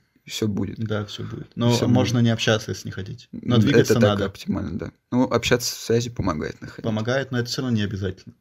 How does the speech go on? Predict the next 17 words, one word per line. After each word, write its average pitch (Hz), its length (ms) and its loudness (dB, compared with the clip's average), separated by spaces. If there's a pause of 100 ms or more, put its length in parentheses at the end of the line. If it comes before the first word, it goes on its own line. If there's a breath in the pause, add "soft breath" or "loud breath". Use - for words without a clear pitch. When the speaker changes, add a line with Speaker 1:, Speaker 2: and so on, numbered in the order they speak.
(140)
Speaker 1:
Можно 113 300 4
двигаться 104 380 -2
просто. - 340 -14
Speaker 2:
Да, 104 240 -6
можно, 117 360 0
главное 123 380 4
двигаться. 107 500 -6
Speaker 1:
Можно 117 240 6
быть 113 240 4
с-, - 260 -6 (180)
заводить 113 380 4
связи, 127 280 6
но 113 100 2
быть 104 220 -2
молчаливым 98 640 -4
Speaker 2:
Да. 104 60 -8
Speaker 1:
ублюдком, 101 500 -4